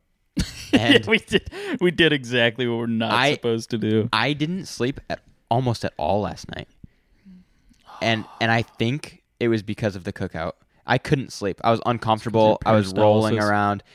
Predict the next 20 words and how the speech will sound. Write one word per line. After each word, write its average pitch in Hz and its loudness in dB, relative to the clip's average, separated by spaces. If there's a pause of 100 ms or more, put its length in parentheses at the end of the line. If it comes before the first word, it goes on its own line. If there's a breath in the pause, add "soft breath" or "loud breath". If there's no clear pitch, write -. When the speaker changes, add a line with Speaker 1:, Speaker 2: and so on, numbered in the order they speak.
(120)
Speaker 2:
It's 117 -2
'cause 175 -2
of, 165 0
my 147 0
gut 127 4
was 139 -2 (100)
full 131 2
of 104 -4 (380)
nasty 113 0
Speaker 1:
Of 113 0 (140)
na-, 113 6
Speaker 2:
hamburger. 107 2
Speaker 1:
just 98 -6
nastiness, 104 -4
Speaker 2:
And, 123 2
Speaker 1:
yeah. 113 0
Speaker 2:
and 127 2
it's 123 -2
not 127 2
moving, 110 -2